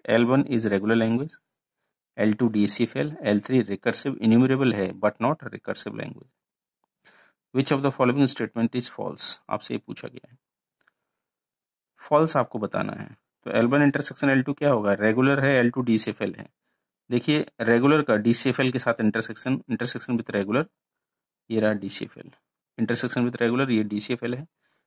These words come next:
डीसीएफ़एल के साथ रेगुलर का ऑपरेशन क्या होता है? डीसीएफ़एल होता है। तो यस, ये तो करेक्ट है, ये स्टेटमेंट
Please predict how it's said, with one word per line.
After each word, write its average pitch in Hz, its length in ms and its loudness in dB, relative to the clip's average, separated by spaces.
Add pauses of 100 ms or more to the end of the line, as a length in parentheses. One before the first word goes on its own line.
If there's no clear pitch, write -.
(180)
डीसीएफ़एल 139 500 2
के 143 80 -4
साथ 143 180 -2
रेगुलर 131 280 2
का 135 100 -2
ऑपरेशन 127 340 -2
क्या 139 140 0
होता 131 200 -4
है? 101 80 -6
डीसीएफ़एल 117 460 -4
होता 135 240 -12
है। 139 140 -12
तो - 120 -14
यस, - 460 -2
ये 110 180 -2
तो 117 120 -10
करेक्ट 131 340 -4
है, 127 120 -10 (680)
ये 117 140 4
स्टेटमेंट 139 540 -2